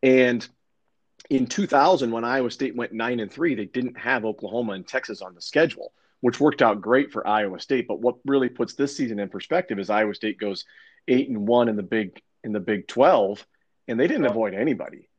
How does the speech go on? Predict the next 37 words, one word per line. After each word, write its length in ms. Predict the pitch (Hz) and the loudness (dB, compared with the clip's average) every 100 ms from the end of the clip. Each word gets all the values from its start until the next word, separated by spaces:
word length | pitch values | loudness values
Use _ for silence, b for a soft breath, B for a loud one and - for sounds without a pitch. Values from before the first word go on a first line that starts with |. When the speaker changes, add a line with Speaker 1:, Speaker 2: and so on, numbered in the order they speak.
| _ | _
Speaker 1:
And, 320 | 110 107 104 101 | -8 -6 -6 -6
uh, 140 | - - 104 117 | -10 -10 -14 -12
people 200 | 202 214 | -4 0
don't 160 | 147 | 2
remember 280 | 117 117 131 | 2 2 2
that 120 | 113 | 2
about 140 | 101 104 | 0 -4
those 160 | 101 | -4
old 120 | 104 92 | -6 -6
Big 140 | 87 | -8
twelve 240 | - 101 | -4 -4
days. 260 | 87 - - _ _ _ _ _ _ _ _ _ _ _ _ _ _ _ _ _ _ _ _ _ _ _ _ _ _ _ _ _ _ 107 | -6 -14 -20 _ _ _ _ _ _ _ _ _ _ _ _ _ _ _ _ _ _ _ _ _ _ _ _ _ _ _ _ _ _ -20
Speaker 2:
No, 220 | 101 101 | -18 -16
yeah, 200 | 104 101 _ | -14 -16 _
to 60 | 123 | -16
your 100 | 107 | -16
point, 280 | - 92 95 | -18 -20 -14
yeah, 120 | 95 | -14
there 120 | 101 | -12
was 180 | 104 104 107 | -12 -10 -6
that, 200 | 104 - | -6 -8
<laughs> 60 | - | -18
there 300 | 117 - 151 - | -18 -16 -16 -18
was 80 | 143 - | -20 -6
that 200 | 127 - B B B B | -6 -6 B B B B
year 380 | 107 110 110 104 | -8 -2 0 0
where 280 | 98 95 95 | -4 -4 -6
it 100 | 101 | -8
was 100 | 104 110 | -12 -12
just 140 | 107 | -12
a 60 | 110 - - | -16 -16 -8
gauntlet, 560 | 104 104 - 92 87 - _ _ | -4 -4 -8 -14 -16 -18 _ _
and, 460 | 101 92 90 90 87 | -18 -14 -14 -14 -12
uh, 420 | 90 87 85 85 - _ _ _ _ _ 92 | -8 -6 -8 -10 -14 _ _ _ _ _ _
it, 380 | 98 - 101 90 | -20 -18 -18 -18
it 80 | |
was 140 | 92 | -20